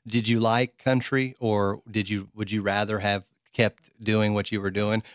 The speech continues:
I mean, it is where you were working. It was country.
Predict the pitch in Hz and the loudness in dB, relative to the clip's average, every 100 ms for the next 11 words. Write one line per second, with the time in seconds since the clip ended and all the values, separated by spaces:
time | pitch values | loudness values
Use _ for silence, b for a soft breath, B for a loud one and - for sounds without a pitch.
0 | B 110 107 104 113 101 104 101 101 92 | B 2 2 2 2 2 0 0 0 -2
1 | 107 135 120 95 98 95 98 - 120 - | 2 2 2 -4 -4 -8 -4 2 2 2
2 | 95 | -8